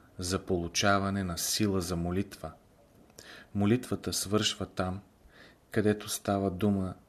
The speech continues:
за изкуството за молене. Неспокойният човек, човекът на изкушението, е още обзет и разсеян от множеството на нещата,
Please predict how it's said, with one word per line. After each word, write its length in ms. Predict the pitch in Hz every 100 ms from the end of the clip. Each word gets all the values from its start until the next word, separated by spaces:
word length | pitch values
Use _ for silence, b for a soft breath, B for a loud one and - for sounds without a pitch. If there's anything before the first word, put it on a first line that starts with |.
| _ _ _ _ 95
за 420 | 87 92 90 - - -
изкуството 840 | 95 - - 123 - - 92 - 90
за 160 | 85
молене. 600 | 85 98 90 78 73 - _ _ _ _ _ _ _ _ -
Неспокойният 920 | 90 - 92 - 104 123 135 - -
човек, 640 | - 82 80 - - - b b b b -
човекът 540 | 101 107 110 104 -
на 80 | 92
изкушението, 920 | 90 - - - 113 98 78 - - - - _ _ _ B B B B
е 80 | 101
още 360 | 101 101 - 98
обзет 480 | 95 - 104 -
и 100 | 101
разсеян 640 | 90 - - 101 98 92 92 B B B -
от 220 | 92 -
множеството 800 | 95 101 101 98 - - 95 95
на 180 | 90 87
нещата, 640 | 85 - - 98 -